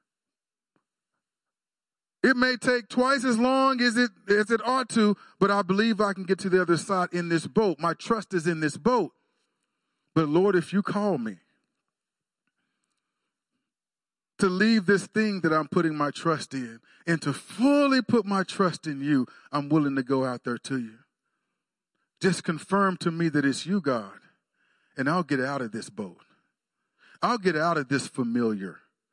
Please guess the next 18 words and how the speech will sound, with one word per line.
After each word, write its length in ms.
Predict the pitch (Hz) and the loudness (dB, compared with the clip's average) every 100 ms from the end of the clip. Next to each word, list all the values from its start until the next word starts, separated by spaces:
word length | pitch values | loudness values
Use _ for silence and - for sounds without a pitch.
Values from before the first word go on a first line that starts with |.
| _ _ - | _ _ -4
I'll 160 | 202 | -2
get 180 | 240 220 | 0 2
out 220 | 196 196 | 2 2
of 80 | 185 | 0
this 180 | 160 147 | 0 -2
safe. 600 | - 180 147 - - - _ _ _ | -2 -4 -4 -6 -16 -20 _ _ _
I'll 160 | - 247 | -2 0
get 180 | 214 196 | 2 2
out 200 | 202 196 | 2 2
of 80 | 170 | 2
this 180 | 160 | 0
comfort. 540 | - - 156 - 131 104 - _ _ _ _ _ _ _ _ _ _ _ _ _ _ _ _ _ _ _ _ _ _ _ _ _ _ _ | 0 -4 -4 -2 -6 -6 -12 _ _ _ _ _ _ _ _ _ _ _ _ _ _ _ _ _ _ _ _ _ _ _ _ _ _ _
And 160 | 170 156 | -2 -2
I 200 | 156 160 | -2 -2
will 500 | 180 165 151 139 139 - _ _ _ _ _ _ | -2 0 0 0 -4 -12 _ _ _ _ _ _
come 300 | - 147 135 | -12 -10 -12
to 160 | - 123 | -12 -10
you. 360 | 127 127 113 | -6 -6 -8